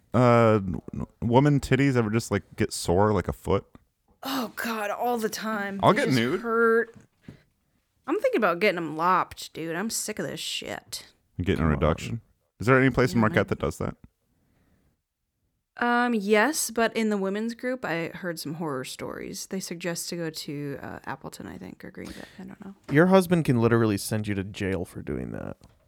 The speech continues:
Speaker 2: I got scoliosis.
Speaker 3: Did I tell you about that, um,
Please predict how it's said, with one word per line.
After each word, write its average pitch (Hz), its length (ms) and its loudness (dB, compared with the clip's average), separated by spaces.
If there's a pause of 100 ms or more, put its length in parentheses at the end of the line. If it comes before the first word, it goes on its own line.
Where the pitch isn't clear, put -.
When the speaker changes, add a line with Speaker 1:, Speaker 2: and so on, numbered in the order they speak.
(320)
Speaker 2:
I 214 60 -10
got 247 160 2
scoliosis. 254 1400 2
Speaker 3:
Did 190 120 8
I 247 120 6
tell 269 180 6
you 285 60 6
about 277 220 4
that, 208 360 4
um, 123 480 0